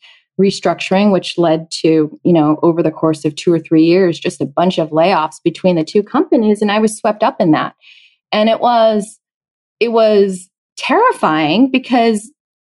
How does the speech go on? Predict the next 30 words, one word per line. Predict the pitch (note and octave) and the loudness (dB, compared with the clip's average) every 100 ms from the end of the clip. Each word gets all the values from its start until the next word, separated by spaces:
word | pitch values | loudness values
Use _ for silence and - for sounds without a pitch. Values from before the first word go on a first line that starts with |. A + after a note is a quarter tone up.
| _ _ | _ _
I | G3+ | -4
had | A3+ A#3+ G3 | -2 -2 -2
done | F#3+ G3 F#3+ | 0 2 0
so | - - G3 F#3 | -2 -4 0 2
well | F3+ E3+ E3+ | 2 2 2
at | - - | 2 0
Lionsgate. | G#3+ G#3+ G#3+ G3+ | 2 0 0 -2
I | |
had | F3 F3 | -2 -4
s-, | - - - - | -10 -20 -10 -4
I | |
had | F3+ F3 E3+ | 0 0 -2
this | E3+ - | -8 -2
really | F#3 F3+ | 0 0
rock | D#3+ E3+ E3+ | 0 -2 -4
star, | - - E3+ E3 E3 | -10 -2 0 0 -2
solid | E3 - D#3+ D#3+ E3 - | -6 -4 0 0 -2 -2
community | F#3+ F#3+ A#3+ F#3+ E3 | 2 4 4 2 0
of | D#3+ - | -2 -4
people | D4+ F4+ G#3+ F#3 | 0 0 2 2
that | F3 | 2
I | F3+ | 0
was | F3 | -2
there, | F#3 G3 G3+ - | -2 0 0 0
and | F#3+ | 0
it | G#3+ A#3+ | 0 0
had | A#3+ G3+ | 0 0
really | G3+ C4 C#4+ B3+ | 2 4 4 4
been | G3 F3 F3 E3+ D#3+ _ _ _ _ | 2 2 2 0 -6 _ _ _ _
very | G3 F#3+ F#3 F3+ E3 | 0 2 2 0 -2